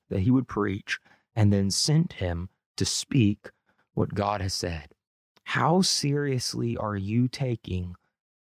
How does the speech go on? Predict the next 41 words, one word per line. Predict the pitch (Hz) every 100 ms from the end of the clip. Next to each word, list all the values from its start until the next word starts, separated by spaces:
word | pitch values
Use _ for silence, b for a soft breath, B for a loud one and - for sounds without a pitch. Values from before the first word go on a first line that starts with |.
| -
the | 92
word | 95 101 98
of | 90
God? | 95 90 85 85 _ _ _ _ _ _
Is | 98
it | 143 92
worthy | 98 104 117 127 131 127
of | 107 104
your | 104 101
attention | 90 107 107 - 113 120 120 - -
each | 104 - -
day, | 101 101 110 127 _ _ _ _
each | 113 107 -
week? | 107 120 131 - _ _ _ _
Is | 101
it | 120 -
something | 127 131 127 127 117
that | 113 107 -
maybe | 101 113
you'll | 120 113
go | 101 110 117 117
once | 107 107 110 -
a | 107
week | 117 - _
to | 98 95 B B B
listen | 104 107 120
to | 110
some | - 113 110 98
boring | 101 113 113 107
preacher | - 117 117 117 107
talk | 110 120 -
through | - 120 110
a |
sermon | - 107 120 127 123
that | 98 92
you're | 110
not | 139 120
really | 120 117 117
interested | 139 143 127 113
in | 98
hearing | 110 127 139 135